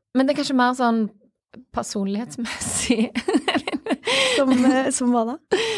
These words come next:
Speaker 1: Nei, bare, altså, jeg, at jeg utsetter alt da. Ehm, så er det sånn, ja,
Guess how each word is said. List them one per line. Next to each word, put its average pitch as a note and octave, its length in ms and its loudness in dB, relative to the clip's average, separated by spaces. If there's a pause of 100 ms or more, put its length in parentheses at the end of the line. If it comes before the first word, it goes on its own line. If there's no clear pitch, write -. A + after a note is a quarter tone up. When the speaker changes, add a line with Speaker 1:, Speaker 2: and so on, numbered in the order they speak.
(140)
Speaker 1:
Nei, D4+ 480 4
bare, A#3+ 380 2 (100)
altså, A#3+ 340 -2 (200)
jeg, A3 180 -2 (300)
at - 200 -8
jeg A#3+ 80 -4 (160)
utsetter - 360 -10
alt G3 340 -4
da. D4 140 0 (440)
Ehm, A3+ 520 4 (140)
så - 140 -10
er D4 80 2
det C#4+ 60 -2
sånn, C4 160 2 (220)
ja, C4+ 180 4